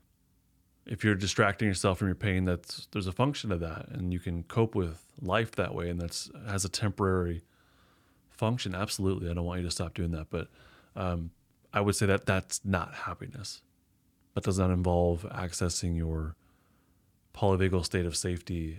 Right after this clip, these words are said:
and connection with yourself or with others. So that's not happiness. Hey, by the way, real quick, do me a favor and subscribe or follow this podcast. It would mean a lot to me. Thank you so much if you're already doing so.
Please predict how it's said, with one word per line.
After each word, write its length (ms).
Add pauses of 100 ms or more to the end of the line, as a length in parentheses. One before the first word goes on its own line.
(160)
and 340
connection 580
with 180
yourself 420
or 60
with 160
others. 280
So 220 (840)
that's 200
not 140
happiness. 540 (1080)
Hey, 180
by 180
the 80
way, 80
real 140
quick, 260 (300)
do 100
me 80
a 40
favor 360
and 500
subscribe 680 (560)
or 160
follow 280
this 140
podcast. 680
It 40
would 120
mean 160
a 80
lot 340
to 100
me. 140
Thank 240
you 80
so 140
much 260
if 140
you're 120
already 220
doing 320
so. 320